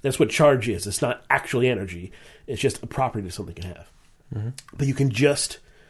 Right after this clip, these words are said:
Speaker 1: constantly pull it out. Now, you may ask yourself, "Well, how,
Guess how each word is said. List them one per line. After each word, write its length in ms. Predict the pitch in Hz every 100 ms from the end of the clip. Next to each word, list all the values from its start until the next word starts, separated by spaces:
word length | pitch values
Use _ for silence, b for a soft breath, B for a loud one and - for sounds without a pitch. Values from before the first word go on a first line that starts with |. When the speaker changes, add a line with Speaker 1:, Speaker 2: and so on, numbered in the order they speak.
| b b -
Speaker 1:
constantly 580 | - 143 131 - 123 117
pull 340 | - 131 110
it 40 | 127
out. 240 | 87 - B B B
Now, 60 |
you 80 | 151
may 140 | 151 160
ask 180 | 175
yourself, 420 | - 143 143 107 - B B B B _
"Well, 120 | 139
how, 420 | 135 180 160 151